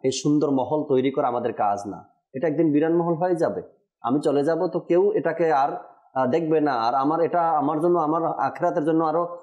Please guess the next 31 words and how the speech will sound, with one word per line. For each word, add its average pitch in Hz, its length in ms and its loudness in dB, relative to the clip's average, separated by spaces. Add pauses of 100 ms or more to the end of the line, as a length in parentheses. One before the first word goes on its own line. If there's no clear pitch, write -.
(140)
আহ, 127 340 -2
খারাপ 156 320 -2
কিছু 180 180 -10
হতে 160 180 -4
পারে 127 240 0
এই 120 80 2
মহলটা, 113 400 -4
তাই 139 100 -6
না? 175 140 -10 (440)
হুজুর 156 180 2
সাল্লাল্লাহু 180 380 0
আলাইহি 180 140 -2
ওয়াসাল্লাম 160 260 -2
সাহাবীদেরকে 170 480 0
এটা 165 100 2
তরবিয়াত 123 640 0
করলেন 92 220 -2 (540)
যে 113 320 2 (640)
এই 135 140 2
চাকচিক্যতা 160 760 -4
আমাদের 117 320 -4
কাজ 95 320 -2
না। 92 140 -14 (180)
যদি 139 220 2
আমরা 131 440 -2 (500)
এমন 151 260 0
কোনো 160 200 2
কিছু 156 240 -2
লোভে 117 340 2
পড়ে 120 200 -2
যাই 135 200 -10